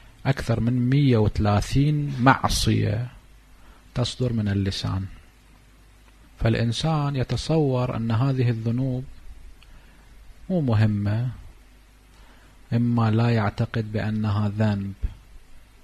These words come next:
أو لأنه يعتقد بأنها ستغفر له. لا شك أن هناك شفاعة،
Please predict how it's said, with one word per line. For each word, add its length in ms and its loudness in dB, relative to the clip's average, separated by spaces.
أو 160 -2
لأنه 600 -2
يعتقد 600 -2
بأنها 520 -2
ستغفر 680 4
له. 300 2
لا 200 2
شك 340 2
أن 180 0
هناك 420 2
شفاعة، 760 0